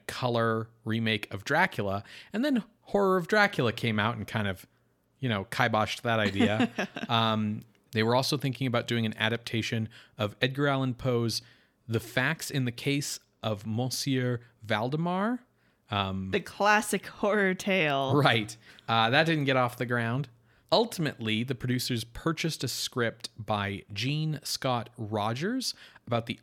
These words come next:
Speaker 1: early days of anesthesia called The Doctor from Seven Dials. Now, I don't know much about the early days of anesthesia.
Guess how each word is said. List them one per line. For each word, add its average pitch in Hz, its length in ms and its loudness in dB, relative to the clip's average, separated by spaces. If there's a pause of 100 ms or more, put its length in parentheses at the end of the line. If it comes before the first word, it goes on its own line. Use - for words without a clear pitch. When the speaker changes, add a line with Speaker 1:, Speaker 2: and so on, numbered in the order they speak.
Speaker 1:
early 247 380 0
days 120 420 -2
of 113 220 -8
anesthesia 104 880 -2 (160)
called 107 480 0 (380)
The 117 140 -2
Doctor 131 500 2
from 151 240 -2
Seven 101 440 -2
Dials. 98 760 -2 (760)
Now, 147 540 0 (340)
I 202 280 2
don't 180 420 0
know 156 340 2
much 98 600 -2 (280)
about 117 280 2
the 101 180 -6
early 113 300 2
days 98 580 -2
of 104 180 -6
anesthesia. 95 840 -6